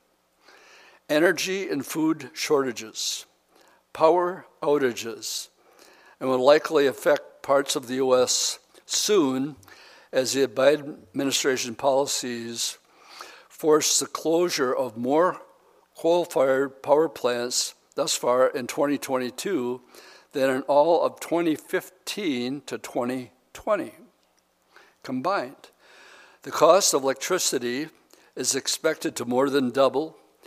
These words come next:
in the days ahead, and blackouts may become commonplace. Other energy costs are spiraling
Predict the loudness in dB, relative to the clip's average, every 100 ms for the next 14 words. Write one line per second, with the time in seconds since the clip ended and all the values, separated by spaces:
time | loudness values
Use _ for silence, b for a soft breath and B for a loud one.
0 | b -4 -2 0 0 2 0 2 2 2
1 | -4 2 2 2 0 -2 -4 -8 b b
2 | b b b b -4 -4 -2 2 2 2
3 | -4 -8 _ _ -6 -2 -2 -4 -4 -4
4 | -4 -6 -6 -10 _ _ b b b b
5 | b b 2 4 4 4 4 4 0 -4
6 | -2 4 4 4 0 -4 -4 0 2 4
7 | 2 0 -4